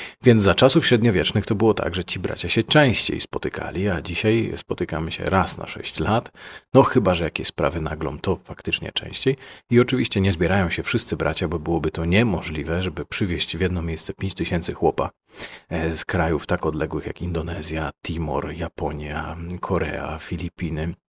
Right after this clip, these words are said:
e, Indie, Sri Lanka, Burkina Faso w Afryce, em, Zambia, Mal-, Malawi, e, Kenia,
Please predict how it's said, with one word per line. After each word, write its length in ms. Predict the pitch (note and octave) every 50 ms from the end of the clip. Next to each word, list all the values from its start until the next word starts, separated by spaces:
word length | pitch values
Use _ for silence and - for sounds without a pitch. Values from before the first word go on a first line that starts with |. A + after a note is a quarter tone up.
| - G#2 G2
e, 160 | F2+ E2 F2 F2
Indie, 580 | - G#2 G2 F2+ F2 E2 E2 E2+ D#2+ D#2+ E2 - _ _ _ _ _ _ _ _ _ _ _ - _ F2
Sri 280 | F2 - - E2 G#2 F#2+
Lanka, 420 | F2 D2+ D2 D#2 D#2+ - E2 F2 - - - - - - - _ -
Burkina 500 | F#2+ G2 A2 - - A2+ G#2+ G2 F#2 F2+
Faso 380 | - - D2 D2+ - - E2
w 80 | D#2 D2+
Afryce, 580 | D#2 D2+ - - F2 E2 - - - E2 E2+ - - - - - - _
em, 560 | - F#2+ E2+ E2+ E2+ F2 F2 F2+ F2+ F2+ F2+ F2 F2 E2+ F2 F2
Zambia, 540 | E2+ F2 E2+ D#2 D2+ D#2 D#2 F2 E2+ E2 E2
Mal-, 460 | E2 F2 F2+ F#2 F2 E2+ - - E2
Malawi, 880 | F2 F2 E2+ E2+ F2 F2+ F2+ F2+ F2 D#2+ D#2+ D#2+ D#2+ E2 E2+ E2+ F2 - _ _ _ -
e, 180 | E2 E2 E2
Kenia, 640 | - - - F#2 F2 E2 E2 E2 D#2+ D2+ D#2 D#2+